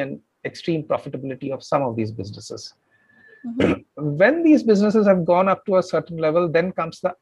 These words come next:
Speaker 1: other slightly large scale equity, which is the <clears throat> private equity. Now, the private equity firm, uh, often invests in large companies which are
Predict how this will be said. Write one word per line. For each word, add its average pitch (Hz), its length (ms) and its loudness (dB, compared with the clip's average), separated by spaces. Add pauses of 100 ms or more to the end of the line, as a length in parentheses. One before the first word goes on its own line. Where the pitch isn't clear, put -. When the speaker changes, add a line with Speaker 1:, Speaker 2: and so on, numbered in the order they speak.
(140)
Speaker 1:
other 190 260 6
slightly 175 680 -2
large 160 300 0
scale 160 240 -2 (120)
equity, 156 360 -6
which 143 180 -4
is 139 120 -10
the 254 60 -4 (680)
<clears throat> - 500 4 (220)
private 185 340 6
equity. 98 380 -12
Now, 135 160 -8
the 143 80 -10 (140)
private 233 420 2
equity 220 300 0 (100)
firm, 160 260 0 (960)
uh, 143 260 0 (360)
often 226 240 -2 (840)
invests 180 420 -4
in 190 100 -6 (260)
large 151 540 0
companies 160 440 -4
which 151 500 -6 (220)
are 139 100 -2